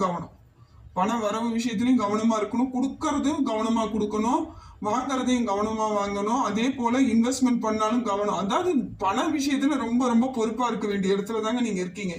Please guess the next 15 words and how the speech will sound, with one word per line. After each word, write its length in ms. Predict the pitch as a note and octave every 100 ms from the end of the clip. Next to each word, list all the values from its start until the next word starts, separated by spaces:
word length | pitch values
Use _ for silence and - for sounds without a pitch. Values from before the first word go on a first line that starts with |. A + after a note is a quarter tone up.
| F3
இன்னும் 220 | G3+ A#3+
உங்களுக்கு 340 | A3 G3 F3+ B3 G4 - - - F3+
மாற்றம் 380 | A3 A#3 A#3+ G#3+
ஏற்படல. 400 | G3 F#3+ F3+ D#3+ - - - - -
அலட்சியமா 460 | G3 B3 D4+ C4 C4 B3+
இருந்தா 240 | B3+ B3+ B3
கூட 140 | B3 C4+
சம்பாரிச்சிடலான்றது 840 | A#3 A#3 B3+ B3 B3 A#3 A#3+ A3+ C4 A3+
வேற 120 | A#3+ B3+
ஒரு 100 | A#3+ A#3+
சிலவங்களுக்கு 480 | A#3 A3 A#3 A3 G#3+
இருக்கலாம். 340 | G#3 G#3 - - - - -
கன்னிராசியை 560 | G3+ C4 C4+ C4 A3+ G3+
பொறுத்தவரையிலும் 680 | G#3+ A#3 A#3 G#3 G3 B3+ C#4 F#3+
அலட்சியப்படுத்தக்கூடாத 1160 | A#3+ - B3 A#3+ G3 - G#3 G#3 G#3 G#3 F#3+